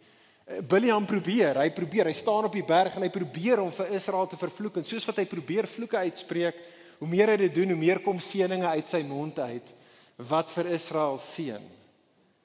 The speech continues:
Maar dan kom Biliam saam met Balak en hulle kom met 'n plan vir 'n dag. Hy sê, "Weet jy wat, daar is 'n ander manier," sê Biliam vir Balak. "Daar is 'n ander manier wat ons eintlik hierdie ouens Israel kan vernietig. Weet jy wat ons moet doen?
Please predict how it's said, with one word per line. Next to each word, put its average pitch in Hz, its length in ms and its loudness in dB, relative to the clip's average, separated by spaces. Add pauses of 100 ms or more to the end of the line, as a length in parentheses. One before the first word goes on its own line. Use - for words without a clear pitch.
(680)
Maar 147 100 -2
dan 208 320 2
kom 196 360 2 (200)
Biliam 147 680 0
saam 202 340 0
met 139 140 -6
Balak 135 480 -2
en 139 100 -4
hulle 139 160 -6
kom 190 160 -2
met 185 140 -6
'n - 120 -8
plan 160 240 -4
vir 147 140 -8
'n 131 80 -10
dag. 127 120 -6
Hy 151 80 -12
sê, 175 200 -6
"Weet 247 160 -8
jy 262 120 -6
wat, 143 140 -2
daar 156 160 -2
is 190 120 -6
'n 196 100 -6
ander 208 220 -4
manier," 131 440 -6
sê 143 300 -8
Biliam 131 360 -6
vir 127 140 -14
Balak. 110 420 -12 (520)
"Daar 156 100 0
is 190 100 0
'n 247 100 0
ander 226 180 0
manier 160 300 0
wat 151 120 -10
ons 147 160 -10
eintlik 160 440 -8
hierdie 139 320 -6
ouens 127 400 -6
Israel 135 480 -4
kan 123 220 -8
vernietig. 117 580 -12 (760)
Weet 185 160 -4
jy 254 80 -4
wat 214 120 -4
ons 190 100 -8
moet 180 160 -4
doen? 107 220 -10